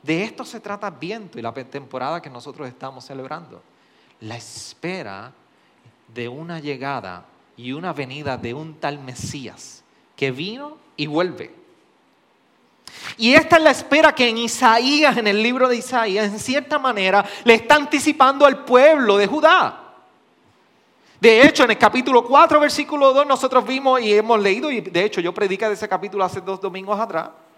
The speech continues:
dice que se esperaba un renuevo que era glorioso y hermoso. El renuevo de David.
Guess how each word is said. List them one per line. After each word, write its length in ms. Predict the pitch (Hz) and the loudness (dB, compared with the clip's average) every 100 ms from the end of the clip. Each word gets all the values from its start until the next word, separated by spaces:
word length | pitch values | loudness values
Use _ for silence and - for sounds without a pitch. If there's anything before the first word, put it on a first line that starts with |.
| _ _ _ _ | _ _ _ _
dice 220 | 240 302 | -4 -2
que 80 | 302 | 0
se 140 | - | 2
esperaba 540 | 240 - 233 220 294 320 | 0 2 4 6 8 6
un 140 | 320 | 4
renuevo 680 | - 277 247 233 311 330 302 | 2 2 2 2 4 6 4
que 140 | 254 | 4
era 160 | 285 302 | 4 4
glorioso 1000 | 214 233 214 214 220 339 370 370 359 311 | 6 6 6 4 6 6 6 4 4 4
y 340 | 262 262 277 269 | 2 -4 -4 0
hermoso. 1400 | 269 294 277 233 269 330 370 330 - 170 113 - - _ _ _ _ _ _ _ - - | 2 4 2 0 4 6 6 4 -2 -4 -4 -12 -20 _ _ _ _ _ _ _ -4 4
El 160 | 240 | 4
renuevo 1000 | 262 262 277 269 269 294 339 359 370 349 | 6 6 4 4 4 6 8 6 8 8
de 120 | 311 285 | 8 6
David. 520 | 269 262 359 302 | 6 4 2 2